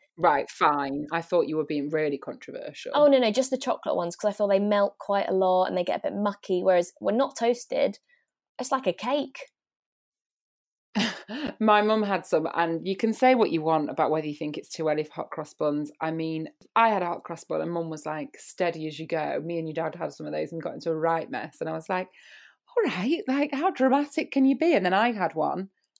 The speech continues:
Speaker 1: It's in a right mess. It's on your lips. It's on your fingers. Like,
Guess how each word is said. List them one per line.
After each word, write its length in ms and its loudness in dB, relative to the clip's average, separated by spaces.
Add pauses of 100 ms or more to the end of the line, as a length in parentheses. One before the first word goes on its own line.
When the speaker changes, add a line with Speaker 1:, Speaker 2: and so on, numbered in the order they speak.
Speaker 1:
It's 100 -16
in 60 -8
a 40 -6
right 240 0
mess. 600 -6
It's 160 -6
on 120 2
your 140 2
lips. 380 0
It's 160 -6
on 120 0
your 100 -6
fingers. 500 0
Like, 240 0